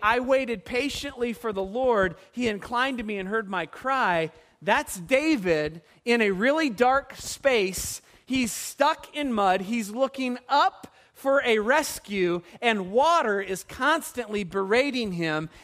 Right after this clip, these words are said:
And he is saying, "God, I'm crying out to you." What's your cry gonna sound like when you're in the bottom of a well,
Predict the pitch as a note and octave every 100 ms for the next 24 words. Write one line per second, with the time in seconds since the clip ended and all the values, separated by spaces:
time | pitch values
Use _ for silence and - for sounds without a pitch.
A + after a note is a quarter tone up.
0 | G#3+ A3 A#3 C#4+ B3+ - B3+ A#3+ A3+ F3
1 | - - - A#3+ B3+ D4+ D#4+ C4 - A#3
2 | B3 A#3 F#3 _ _ - - E4 F4 F4
3 | F#4+ F#4+ F4+ F4 E4+ E4 - C#4+ C4 C4+
4 | G#3 C3+ A#2 _ _ _ _ _ _ _
5 | _ _ _ B3+ C#4+ D#4+ C4+ C4 C4+ B3+
6 | B3 - B3 A#3+ A#3+ G3 F3+ F#3 G3 B3
7 | A3+ G3+ F#3+ - G#3+ A#3+ C4+ B3+ A#3+ A#3
8 | F#3+ E3 E3 F3+